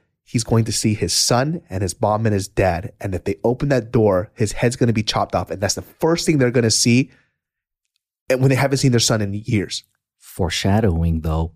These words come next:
Speaker 2: back to the very first scene. Because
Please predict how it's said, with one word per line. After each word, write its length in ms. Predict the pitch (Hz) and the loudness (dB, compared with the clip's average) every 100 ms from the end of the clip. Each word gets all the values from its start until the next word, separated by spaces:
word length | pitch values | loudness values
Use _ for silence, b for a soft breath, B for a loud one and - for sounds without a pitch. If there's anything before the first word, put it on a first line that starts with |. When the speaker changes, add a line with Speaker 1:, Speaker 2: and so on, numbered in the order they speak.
| _ - | _ -6
Speaker 2:
back 280 | - - - | -4 -4 -6
to 100 | - | -4
the 140 | 117 | -2
very 380 | 107 - 85 95 | -2 0 2 2
first 800 | 107 - - 87 87 98 - - | 0 -6 -6 -2 0 0 -2 -4
scene. 460 | - 170 190 87 - _ _ _ _ _ _ - | -2 2 4 2 -2 _ _ _ _ _ _ -8
Because 300 | - 139 | -2 -2